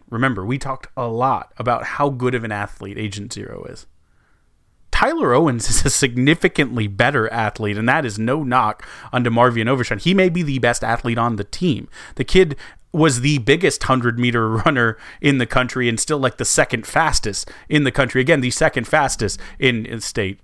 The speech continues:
uh, Texas, I should say, high school at least, at the state meet was behind the kid who was the fastest runner in the country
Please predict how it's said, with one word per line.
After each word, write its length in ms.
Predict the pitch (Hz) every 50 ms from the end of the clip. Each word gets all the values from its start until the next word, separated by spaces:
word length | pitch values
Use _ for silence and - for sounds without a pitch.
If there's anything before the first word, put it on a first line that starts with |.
| - -
uh, 140 | 117 107 101 101
Texas, 320 | - - 107 95 - - 110
I 60 | 95
should 160 | - - 113
say, 160 | - - 107
high 140 | 104 120 117
school 240 | - - - 110 107
at 80 | 113
least, 180 | 113 110 107 - - - - -
at 80 | 135 123
the 60 | 123
state 280 | 113 - - 127 123 120
meet 160 | 131 123 131
was 140 | 131 113 98
behind 320 | 113 123 127 156 151 131
the 40 | 117
kid 300 | - - 151 139 120 - - - -
who 80 | - 156
was 300 | 139 120 131 156 151 123
the 100 | 139 156
fastest 440 | 143 147 143 123 - 120 - - - -
runner 320 | 139 127 147 160 135 113
in 160 | 117 135 135
the 80 | 123 107
country 460 | - - 156 151 131 - 120 110 98